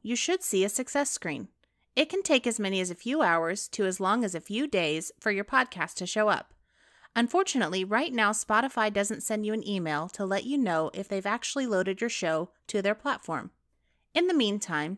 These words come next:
you can click Track Podcast to see the status.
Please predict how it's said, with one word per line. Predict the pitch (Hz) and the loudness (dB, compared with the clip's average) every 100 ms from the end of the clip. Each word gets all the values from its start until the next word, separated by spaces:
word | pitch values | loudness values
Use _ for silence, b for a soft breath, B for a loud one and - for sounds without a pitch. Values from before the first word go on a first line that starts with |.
| - | -8
you | 226 | -6
can | 247 320 | -4 -4
click | 302 254 - | 0 -2 -2
Track | 240 277 - | -4 -4 0
Podcast | 226 202 - 160 170 - _ | 2 2 -2 -2 -2 -6 _
to | - | -10
see | - 180 | -4 -2
the | 247 | -2
status. | - 160 139 - - - | -4 -4 -6 -10 -10 -12